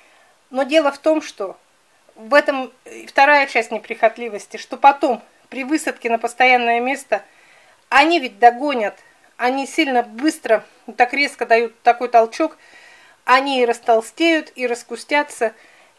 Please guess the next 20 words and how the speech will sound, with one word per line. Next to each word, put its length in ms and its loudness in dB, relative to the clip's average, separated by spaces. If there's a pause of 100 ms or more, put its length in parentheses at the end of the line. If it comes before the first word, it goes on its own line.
и 100 -6
урожай-то 600 4
они 200 4
дают 340 0
не 120 -4
позже, 380 -2
чем 280 -6
вот 200 -8
эти. 240 -4
Просто 400 -10
с 120 -14
этими 380 -4
немножко 500 -6
больше 340 -12
хлопот. 460 -8
Все, 260 -10
я 180 4
надеюсь, 460 -4
понятно 460 -2
объяснила, 720 -2